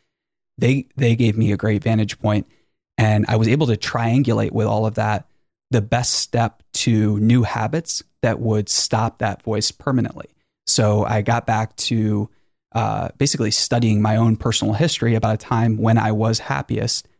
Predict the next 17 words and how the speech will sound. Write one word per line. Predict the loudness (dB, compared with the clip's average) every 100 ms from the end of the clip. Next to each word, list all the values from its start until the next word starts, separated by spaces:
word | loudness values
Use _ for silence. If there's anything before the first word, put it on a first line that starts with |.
| _
And | 0 2 2
now | 2 2
I'm | 2
in |
the | 0
process | -2 -4 -4 -4 -4
of | -4
just | -2 -4 -4 -6
adding | -4 -2 -2 -4 -8 _ -4
all | -2
the | -2
daily | -2 -2 -4
habits | -4 -4 -4 -6 -6
that | -4
I |
was | -4 -2
doing | -2 -2 -4